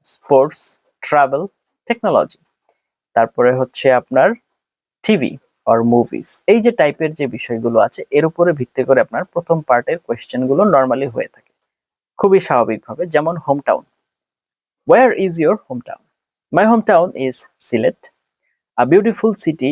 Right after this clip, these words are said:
in the northeast of Bangladesh. It's known for its tea gardens and natural beauty. Okay. Do you like living there? Yes, I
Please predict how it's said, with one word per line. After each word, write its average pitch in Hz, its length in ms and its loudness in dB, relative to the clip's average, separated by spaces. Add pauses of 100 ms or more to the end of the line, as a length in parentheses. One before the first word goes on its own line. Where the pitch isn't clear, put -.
(160)
in 131 120 0
the 127 80 2 (100)
northeast 156 480 -2 (180)
of 120 80 2 (220)
Bangladesh. - 440 -10 (480)
It's - 240 -6
known 220 160 4 (120)
for 170 100 4 (120)
its - 120 -10 (540)
tea 180 180 2
gardens 170 440 2
and 139 80 -2 (100)
natural 117 400 -2 (340)
beauty. - 360 -10 (480)
Okay. 143 180 -6 (640)
Do 165 120 4
you 214 80 6 (100)
like 147 200 -2 (200)
living 120 240 -4 (100)
there? - 160 -16 (280)
Yes, - 200 0 (220)
I - 20 2